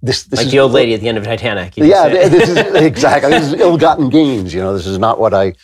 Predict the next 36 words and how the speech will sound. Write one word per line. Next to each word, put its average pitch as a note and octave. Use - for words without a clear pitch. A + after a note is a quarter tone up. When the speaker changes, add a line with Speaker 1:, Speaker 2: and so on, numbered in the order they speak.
Speaker 1:
I G#2
wanted. C#3
And A#2+
I, B2
I B2+
didn't A#3
really, E3
I -
expected -
to D3
live C3
my C3
life F#2
as G#2
a C3
sort C#3
of C3
intellectual B2+
agnostic, F#2+
you F#2+
know, G2
like, G#2
the, -
the A#2
way, B2+
I C3
mean, C3
I B2
think -
this -
kind C3+
of G2+
the, A#2
was G#2+
the G#2
default, -